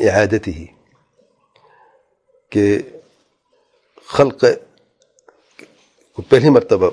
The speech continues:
پیدا کرنا <coughs> میرے لیے اس کے اعادے سے زیادہ آسان ہے۔ "فالکل علی ہین، فالکل علی اللہ ہین۔" شیخ، شیخ، شیخ صاحب فرماتے ہیں، سب کچھ اللہ تعالیٰ کے لیے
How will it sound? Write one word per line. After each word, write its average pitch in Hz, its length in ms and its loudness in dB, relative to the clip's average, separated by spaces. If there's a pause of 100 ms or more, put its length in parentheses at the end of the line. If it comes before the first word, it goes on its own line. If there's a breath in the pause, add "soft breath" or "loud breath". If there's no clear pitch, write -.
پیدا 110 240 2
کرنا - 580 -4
<coughs> - 0 - (1700 loud breath)
میرے 135 220 2
لیے 139 80 0
اس 123 120 0
کے 143 80 0
اعادے 117 340 2
سے 123 200 0 (1900 soft breath)
زیادہ 110 340 2
آسان 87 320 -8
ہے۔ - 80 -20 (2750)
"فالکل 143 400 2
علی 135 220 4
ہین، 120 460 2 (120)
فالکل 139 340 0 (160)
علی 127 100 4
اللہ 120 260 2
ہین۔" 92 260 -4
شیخ، 110 200 -2
شیخ، 117 220 -4
شیخ 110 180 -6
صاحب 110 140 -4
فرماتے 107 420 -2
ہیں، 127 80 -6
سب 139 260 -2
کچھ 120 140 -4
اللہ 107 140 0
تعالیٰ 104 320 0
کے 107 100 -6
لیے 104 220 -6